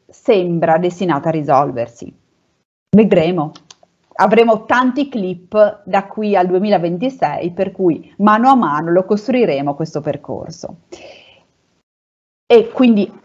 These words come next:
mi approprio delle mie funzioni essenziali, eh, di invitante ai prossimi, ai prossimi eventi. La prima, il primo evento, ma entrambi, ci portano nelle periferie delle amministrazioni.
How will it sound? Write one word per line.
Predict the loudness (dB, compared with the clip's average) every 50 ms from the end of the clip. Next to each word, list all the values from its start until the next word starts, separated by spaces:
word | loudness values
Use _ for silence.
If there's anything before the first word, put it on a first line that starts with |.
| _ _ -6
mi | 0 2 2 4
approprio | 2 2 2 2 4 4 4 2 0 0 0
delle | 2 2 0 2
mie | 0 0 -2 -2
funzioni | -4 -6 -6 -6 -6 -4 0 2 4 4 4 2 0 -2 -4 -6 -6 -6
essenziali, | -4 -6 -4 -2 0 0 0 0 -4 -4 -2 0 2 2 2 2 2 0 0 -2 -4 -4 -6 -8 -10
eh, | _ -8 -6 -4 -2 0 0 -2 -2
di | 0 0 2 2 0 -2 -6 -4
invitante | 0 4 6 6 6 6 2 0 2 2 2 2 2 0 -2 -4 -4 -2 2 2 4 4 2 2
ai | 0 2 2 2
prossimi, | 2 2 2 2 2 0 -2 -4 -4 -4 -4 -4 -4 -4 -6 -4
ai | -4 -2 -2 0
prossimi | 2 0 0 0 -2 -4 -2 0 0
eventi. | 2 2 4 4 4 2 2 2 2 2 2 2 -2 -6 -16 -18 -20 _ _ -2
La | 2 2 2
prima, | 4 4 2 2 2 2 0 0 0 -2
il | -2 -4 -2
primo | 0 0 2 4 4
evento, | 4 4 4 2 2 2 0 0 0 2 2 2 2 2 -2 -8 _ _ _ _ _ _ _ _ _ -8
ma | -4 -4 -4 -4 -4 -8 -4
entrambi, | 0 0 2 2 2 0 -2 -4 -6 -4 -4 -4 -4 -6 -2
ci | 2 2 4
portano | 4 4 2 2 0 -2 0 0 -2 -4 -6 -10 -6
nelle | -4 -2 2 2 2 2
periferie | 2 0 0 0 -2 -4 -4 -4 -4 -4 -4 -4 -4 -4 -6 -4
delle | 0 0 2 2
amministrazioni. | 2 -2 -2 -6 -6 -8 -10 -10 -12 -12 -12 _ -12 -12 -12 -10 -10 -12 -14 -14 -16